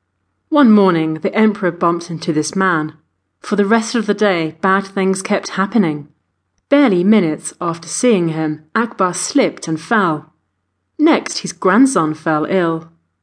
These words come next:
Two hours later, news arrived about a revolt in some distant province. In the afternoon, Akbar had a severe headache. By evening, the bad news kept mounting.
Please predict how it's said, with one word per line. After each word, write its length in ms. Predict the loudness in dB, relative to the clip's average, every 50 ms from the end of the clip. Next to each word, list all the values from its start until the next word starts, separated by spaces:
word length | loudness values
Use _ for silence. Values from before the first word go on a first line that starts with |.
| _ _ _ _ _ _ _ _
Two 220 | -2 2 4 4
hours 260 | 4 4 2 2 2
later, 360 | 2 2 2 2 0 -2 -2 0
news 280 | 2 2 2 2 2
arrived 520 | 0 2 2 2 2 0 -2 -4 -6 -6 -8
about 360 | -6 -4 -2 -4 -4 -4 -2
a 40 | 0
revolt 460 | 0 2 2 2 2 0 0 -4 -6
in 140 | -8 -10 -8
some 240 | -6 -4 -4 -4
distant 480 | -2 -2 -2 -2 -2 -2 -4 -2 -2 -2
province. 640 | 0 0 0 0 0 0 -2 -4 -6 -10 -14 -14 -16 _ _ _ _ _ _ _ _ _ _ _ _ _ _ _ _ _ _
In 120 | 2 4 4
the 100 | 4 4
afternoon, 680 | 2 0 -2 -2 -2 0 2 2 2 2 2 0 -4 -6 _ _ _ _ -4
Akbar 420 | -4 -4 -4 -4 -4 -2 -2 -2 -4 -6 -8
had 100 | -8 -6
a 60 | -6
severe 400 | -6 -6 -8 -4 0 0 2 2
headache. 600 | 2 2 0 0 0 0 -2 -4 -6 -10 -14 -20 _ _ _ _ _ _ _ _ _ _ _ _ _ -2
By 120 | 2 4
evening, 500 | 4 6 4 4 2 0 -2 -4 -4 -4
the 80 | -6 -6
bad 300 | -2 0 0 0 0 0
news 240 | 0 0 0 0 -2
kept 180 | -2 -2 0
mounting. 600 | 2 2 2 2 2 0 -2 -4 -4 -6 -6 -10